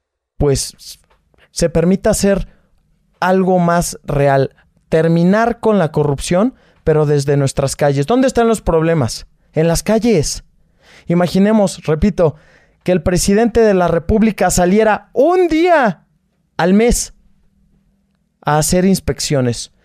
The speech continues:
Que saliera un día al mes a, pues, hacer una labor como la que desempeña Ru Abogado. Cambiaría la forma de, de actuar de las y los servidores públicos. ¿Por qué?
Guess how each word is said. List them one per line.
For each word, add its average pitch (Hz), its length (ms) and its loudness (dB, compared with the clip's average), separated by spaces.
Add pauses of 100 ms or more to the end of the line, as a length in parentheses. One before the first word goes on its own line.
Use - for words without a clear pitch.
(140)
Que 185 100 -2
saliera 220 440 2
un 285 280 0
día 285 480 0 (500)
al 156 200 0
mes 190 320 0 (260)
a, 143 240 -2
pues, 151 220 -2
hacer 185 260 0
una 196 200 2
labor 156 380 0
como 160 260 0
la 131 140 0
que 135 140 -2
desempeña 139 580 0
Ru 147 200 0
Abogado. 131 540 0 (1200)
Cambiaría 131 880 0
la 135 120 -2
forma 147 360 0
de, 120 260 0 (280)
de 117 1000 0 (920)
actuar 147 580 -2 (120)
de 127 160 -2
las 135 200 0
y 147 40 0
los 131 160 0
servidores 123 480 -2
públicos. 117 520 -4 (220)
¿Por 156 200 -2
qué? 247 240 -2